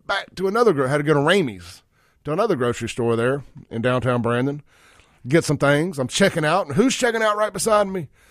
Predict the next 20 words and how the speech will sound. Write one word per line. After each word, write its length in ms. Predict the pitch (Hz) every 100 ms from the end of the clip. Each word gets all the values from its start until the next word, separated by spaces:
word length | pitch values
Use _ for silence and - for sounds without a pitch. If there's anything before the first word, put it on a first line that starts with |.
| _ _
Fred 320 | _ - 226 -
Shanks, 560 | 180 110 - - - -
state 340 | - - 156 127
rep 240 | 139 135
out 160 | 131 120
there, 240 | 127 156
good 260 | 107 107 113
friend. 380 | 117 120 131 - - - -
Uh, 160 | 104 104
congratulations 760 | 131 143 190 156 151 156 143 -
to 80 | 107
Fred. 400 | 123 101 - - _ _ _ _ _
Fred 340 | _ 135 147 143
is 200 | 135 95
the 120 | 123
chairman 460 | - 147 151 185 123
of 160 | 123
the 140 | 120 113
Rules 600 | 101 117 156 285 262 -
Committee 580 | - 131 110 78 64